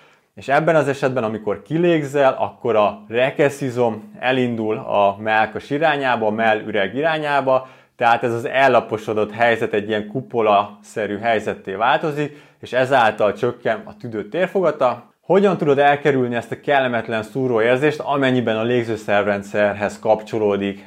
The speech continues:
ez a fájdalom? Úgy tudod elkerülni, hogyha a bemelegítésed alapos és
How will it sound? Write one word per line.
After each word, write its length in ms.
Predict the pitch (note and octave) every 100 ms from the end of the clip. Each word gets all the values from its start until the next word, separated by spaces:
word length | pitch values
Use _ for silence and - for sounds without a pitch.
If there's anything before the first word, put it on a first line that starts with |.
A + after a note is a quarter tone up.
| A2+
ez 100 | G2
a 60 |
fájdalom? 720 | F#2 - C3 E3 E3 D#3+ D3+ - _ _ _ _ _ _
Úgy 140 | - F#3+
tudod 220 | G3 D#3
elkerülni, 500 | D3+ D3 D3 C#3+ C#3
hogyha 380 | C3+ - A#2+ A#2+
a 60 |
bemelegítésed 1120 | A#2+ C3+ C#3 C3+ B2 B2 - B2 A2+ - A2 G#2+
alapos 640 | B2 C#3+ D3+ D3+ B2 A2+
és 400 | F2+ G#2+ G#2 G2+